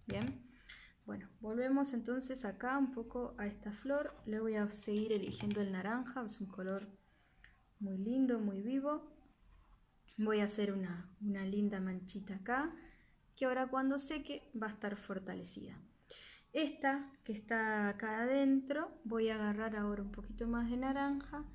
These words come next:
y voy a hacer unas, unas liñitas que se noten un poco más, apenas,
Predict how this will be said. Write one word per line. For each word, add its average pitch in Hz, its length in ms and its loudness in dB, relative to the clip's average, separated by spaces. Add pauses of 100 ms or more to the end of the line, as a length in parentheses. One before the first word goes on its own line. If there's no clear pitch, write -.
(520)
y 240 100 -2
voy 247 180 4
a 240 80 4
hacer 240 300 2
unas, 196 380 0
unas 208 240 2
liñitas 214 400 0
que 208 100 -8
se 202 160 -4
noten 208 300 0
un 220 140 -2
poco 226 280 -2
más, 262 380 0 (1500)
apenas, 240 640 -2